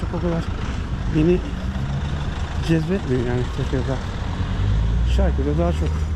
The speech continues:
mutlu oluyorsun. Şuradan geçsek de olur aslında.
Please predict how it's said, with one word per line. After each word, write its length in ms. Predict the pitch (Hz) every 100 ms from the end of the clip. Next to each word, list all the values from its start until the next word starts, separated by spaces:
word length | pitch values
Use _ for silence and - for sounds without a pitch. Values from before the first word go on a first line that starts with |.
| - - - - - - - - - - - - -
mutlu 260 | 151 151 147
oluyorsun. 380 | 135 127 120 - - - - - - - - - - 78 - - - 76 - - - - - - - - - -
Şuradan 340 | 180 151 131
geçsek 420 | 123 - 135 -
de 40 | 143
olur 140 | 139
aslında. 340 | 135 - 127